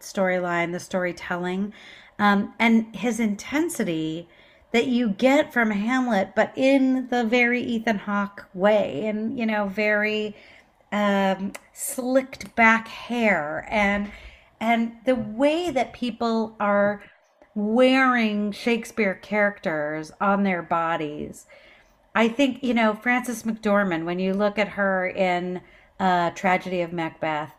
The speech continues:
she just, she just wore it on her body, right? Like, it was a, a whole different kind of performance. And I think that that's why it continues to be compelling for filmmakers and for actors, because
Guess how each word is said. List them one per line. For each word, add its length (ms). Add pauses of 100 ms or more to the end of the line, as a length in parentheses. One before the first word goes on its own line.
(160)
she 220
just, 380
she 120
just 220
wore 360
it 200
on 160
her 140
body, 760 (120)
right? 340
Like, 200
it 100
was 180
a, 340
a 60
whole 540
different 520
kind 480
of 120
performance. 560
And 220 (280)
I 120
think 340
that 180
that's 380
why 540 (420)
it 140
continues 580
to 100
be 280
compelling 580
for 160
filmmakers 920
and 300
for 160
actors, 600 (460)
because 680